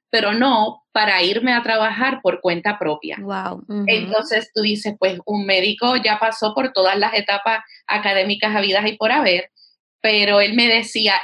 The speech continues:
Speaker 1: y yo lo pasé también, porque yo, yo me negaba, yo soy del área social, humanista, eh, educación, así que esta parte de negocio la vine a aprender luego de. Entonces
Speaker 2: Claro.
Speaker 1: él me decía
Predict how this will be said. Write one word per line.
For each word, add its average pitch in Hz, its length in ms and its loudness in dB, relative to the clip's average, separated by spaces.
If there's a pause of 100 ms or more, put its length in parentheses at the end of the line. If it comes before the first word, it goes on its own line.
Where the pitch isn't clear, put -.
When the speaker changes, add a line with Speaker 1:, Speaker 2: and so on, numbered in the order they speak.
Speaker 1:
y 208 180 -2
yo 214 180 2
lo 370 160 2
pasé 185 300 -2
también, 180 640 -4
porque 180 280 -4
yo, 175 160 0 (100)
yo 196 120 0
me 240 120 0
negaba, 202 560 0 (340)
yo 180 200 0
soy 214 420 -2
del 196 240 2
área 180 200 2
social, 196 540 0
humanista, 185 760 -2
eh, 170 180 2
educación, 180 880 -4 (280)
así - 260 -6
que 220 80 2
esta - 240 -2
parte - 260 0
de 226 100 2
negocio 233 680 0 (160)
la 208 180 0
vine 190 160 0
a 208 40 2
aprender 202 520 0
luego 190 420 0
de. 190 380 0 (300)
Entonces 208 440 0
Speaker 2:
Claro. 233 140 2
Speaker 1:
él 226 80 -4
me 220 80 2
decía 214 540 -2